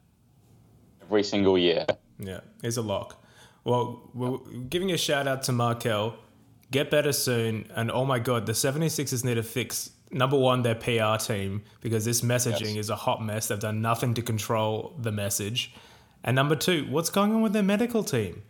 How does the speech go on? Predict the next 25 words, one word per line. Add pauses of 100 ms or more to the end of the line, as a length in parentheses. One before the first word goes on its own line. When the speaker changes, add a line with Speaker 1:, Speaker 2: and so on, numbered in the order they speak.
(200)
Speaker 2:
If
this
guy
can't
lift
his
shoulders
up (360)
and
take
a
fucking
free
throw, (200)
he's (100)
out
there
looking
like
an
idiot. (140)
His
confidence
is
shot.